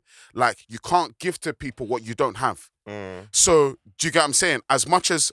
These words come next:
Speaker 1: I know that you're doing a great job as a father, if,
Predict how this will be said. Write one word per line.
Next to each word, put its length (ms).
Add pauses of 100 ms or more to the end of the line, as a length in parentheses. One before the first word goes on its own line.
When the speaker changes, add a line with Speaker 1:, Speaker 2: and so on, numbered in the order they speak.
Speaker 1:
I 100
know 240
that 220
you're 180
doing 240
a 80
great 220
job 220
as 120
a 80
father, 460 (580)
if, 380